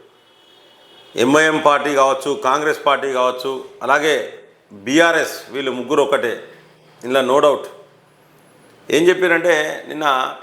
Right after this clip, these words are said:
ఈ విద్యుత్ సంస్థ, విద్యుత్కు సంబంధించిన శ్వేతపత్రం, ఆ విద్యుత్ శాఖకు సంబంధించిన శ్వేతపత్రం అనేది ఒకటి రిలీజ్ చేసిర్రు. దాంట్లో ఎనభై ఒక్క వెయ్యి ఐదు వందల పదహారు కోట్ల అప్పు ఉన్నది, దానికి వడ్డీ అంతా కలిపితే లక్షా ముప్పై వేల చిల్లర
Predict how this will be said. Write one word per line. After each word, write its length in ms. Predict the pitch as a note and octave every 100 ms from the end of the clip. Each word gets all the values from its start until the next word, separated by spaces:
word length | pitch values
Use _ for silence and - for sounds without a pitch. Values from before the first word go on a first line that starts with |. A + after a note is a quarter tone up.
| - - _ -
ఈ 100 | B2+
విద్యుత్ 380 | A#2 D3 F3 -
సంస్థ, 280 | F3+ E3
విద్యుత్కు 440 | D3+ D3+ E3+ D#3+ E3
సంబంధించిన 880 | E3+ E3 D#3+ D#3+ C#3 D#3 C3+ A#2 A2
శ్వేతపత్రం, 580 | D#3 E3 D#3+ D#3+ B2 G2 - - _ _ _ _ _ _ _ -
ఆ 100 | G#2+
విద్యుత్ 340 | A2 B2+ D3
శాఖకు 380 | C3+ D3 C#3+ C#3+
సంబంధించిన 720 | C#3 C#3 C#3 B2+ C3+ A#2+ G2 - - - -
శ్వేతపత్రం 560 | - D3+ D#3+ D#3 C#3+ C#3+
అనేది 180 | C#3+ C#3
ఒకటి 120 | A2+
రిలీజ్ 280 | B2+ B2+ B2+
చేసిర్రు. 320 | A#2+ A2+ D#3
దాంట్లో 540 | C#3+ C#3+ E3 C#3+ D3 - - - - - - -
ఎనభై 340 | C3 E3 F#3
ఒక్క 160 | F#3 F#3
వెయ్యి 420 | F3 F3 F#3 F#3+ C3+
ఐదు 220 | D#3 E3+
వందల 260 | E3+ E3+
పదహారు 420 | D#3 D#3+ C#3+ D3 D3
కోట్ల 280 | C3+ C#3+
అప్పు 260 | B2+ A#2 D3+
ఉన్నది, 360 | D#3 D#3 D#3+ D#3+
దానికి 260 | D3+ C#3
వడ్డీ 280 | C3 C3 D#3
అంతా 240 | D#3 D3
కలిపితే 680 | D3+ D3+ C#3+ D#3+ C#3+ C#3+ - - A2+
లక్షా 360 | B2+ - D#3+ D#3+
ముప్పై 500 | C#3+ - D3+ D3 C3+
వేల 280 | C#3+ C#3 C3+
చిల్లర 300 | C#3 D3+